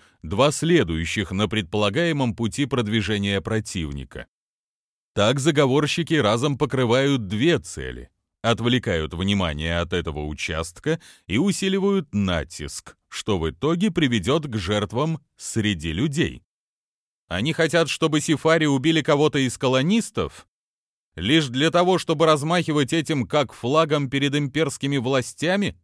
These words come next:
«Частично. Моральные убеждения Сифари таковы, что потом их охватит чувство стыда и вины.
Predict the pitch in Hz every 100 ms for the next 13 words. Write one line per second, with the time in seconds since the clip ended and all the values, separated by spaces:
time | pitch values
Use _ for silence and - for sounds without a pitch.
0 | _ _ _ _ _ _ - 220 - 226
1 | 190 - - - _ _ _ _ 76 117
2 | 202 185 156 143 135 139 107 110 147 101
3 | 92 90 - 113 - 127 95 85 117 -
4 | 104 147 208 - - 67 82 196 196 170
5 | 160 143 117 165 - 131 - - 170 -
6 | 117 135 - 135 110 131 123 101 113 95
7 | 67